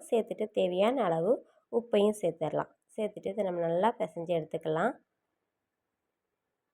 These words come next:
இதை நாம வடை பக்-, மாவு பக்குவத்துக்கே பிசைஞ்சா போதும், உளுந்த வடைக்கு மாதிரி. இது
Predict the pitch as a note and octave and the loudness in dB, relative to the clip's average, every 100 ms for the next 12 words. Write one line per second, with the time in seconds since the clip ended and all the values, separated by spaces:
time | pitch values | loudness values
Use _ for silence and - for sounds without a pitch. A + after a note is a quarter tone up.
0 | _ _ _ _ _ _ _ _ _ _ | _ _ _ _ _ _ _ _ _ _
1 | B3+ B3+ D#4 G#3+ G#3 A3 F#3+ A3+ A3 G3 | 2 6 6 6 6 6 4 4 2 0
2 | F#3+ F#3+ F#3 F3+ - G#3 G3+ F3 A#3+ C#4 | 2 2 2 -4 -2 -4 -4 -4 -2 -2
3 | F#3+ E3 F3 F3+ - D#3+ F#3+ B3+ G3 F#3 | -6 -6 -4 -4 -2 -2 0 2 2 0
4 | F3 E3+ D#3+ D#3+ D3+ F3 C4+ - _ _ | 0 -2 -4 -6 -6 -2 -2 -4 _ _
5 | _ _ _ _ _ _ _ _ _ _ | _ _ _ _ _ _ _ _ _ _
6 | _ _ _ _ _ _ _ _ _ _ | _ _ _ _ _ _ _ _ _ _
7 | - | -2